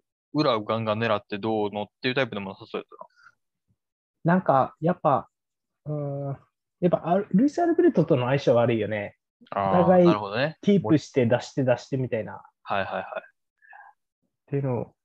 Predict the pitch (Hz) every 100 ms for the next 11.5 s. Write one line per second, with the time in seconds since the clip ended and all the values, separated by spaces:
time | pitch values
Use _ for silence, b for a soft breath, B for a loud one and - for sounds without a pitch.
0 | 208 123 117 - 123 127 - - 127 117
1 | - 117 117 175 180 180 185 285 131 190
2 | - 143 101 117 120 117 - 139 110 101
3 | 107 _ - 120 113 104 101 _ _ _
4 | _ _ _ _ _ _ _ _ _ _
5 | _ _ _ - 127 104 - 165 127 107
6 | 120 - - 135 - - - 156 165 156
7 | 139 - 107 120 - 107 104 - - -
8 | _ _ _ - 110 95 - - - 117
9 | 107 101 95 - _ _ - 117 - 107
10 | 113 156 131 107 - - - - - 131
11 | - 120 113 92